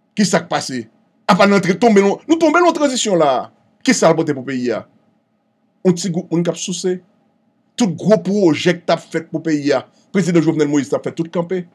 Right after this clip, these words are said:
Popilasyon la kras. Yo te konn gen dizuit tan kouran pa, pa, pa jou. Kounye a konbyen yo gen? Yo pase yon semèn nan san, san kouran. Gen kote k pase de semèn san kouran. Èske nou konprann sa? Pou goud lan dapre lan mwe a.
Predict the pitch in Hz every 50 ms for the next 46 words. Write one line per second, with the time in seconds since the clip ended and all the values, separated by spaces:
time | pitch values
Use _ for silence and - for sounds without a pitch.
0 | _ _ _ _ _ _ _ _ _ _ _ _ _ _ _ _ _ _ _ _
1 | - - 226 180 196 - - - - 165 160 160 165 - - 202 214 214 190 -
2 | - - - - - - - _ _ _ _ - - 190 190 190 202 202 190 185
3 | 180 156 147 190 190 156 165 175 185 - - 165 160 165 160 151 147 147 143 131
4 | - - 143 131 - - 139 139 139 123 127 123 110 _ _ _ _ _ - 196
5 | 190 175 151 147 160 156 151 151 147 143 143 139 127 113 107 - _ _ _ _
6 | - 143 147 - 156 - - 160 147 - - 175 165 156 151 147 139 139 - -
7 | 156 156 151 - - - 170 160 170 170 180 185 185 190 190 _ _ - - 175
8 | 175 180 180 170 165 165 165 147 - 160 139 113 - 247 226 - - 185 175 160
9 | 151 147 160 156 - 160 165 175 185 190 _ _ _ _ _ _ _ _ _ _
10 | _ _ _ - 147 - - 165 156 165 156 - 135 127 123 - 117 98 98 -
11 | _ _ _ _ _ _ _ - 180 185 151 151 170 160 147 156 151 147 143 147
12 | 151 151 143 143 139 131 131 127 123 120 117 107